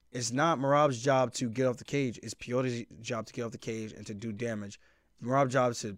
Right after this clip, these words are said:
put him on the cage, do damage, try to take him down, do damage,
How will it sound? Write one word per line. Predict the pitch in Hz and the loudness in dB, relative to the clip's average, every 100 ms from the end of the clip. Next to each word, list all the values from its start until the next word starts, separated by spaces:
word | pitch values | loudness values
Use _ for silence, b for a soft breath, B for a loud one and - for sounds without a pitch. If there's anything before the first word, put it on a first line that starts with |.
| - | -4
put | 143 | 0
him | 165 | 2
on | |
the | 160 | 2
cage, | 156 143 123 104 | 2 0 0 0
do | 135 | -2
damage, | 143 139 135 131 - | 2 0 0 -2 -6
try | - 127 | -4 -2
to | 143 | -2
take | - | -2
him | 147 | -2
down, | 131 131 127 123 - _ _ _ | -2 -2 -2 -6 -10 _ _ _
do | 107 131 | -2 0
damage, | 135 135 131 127 | 2 2 2 -2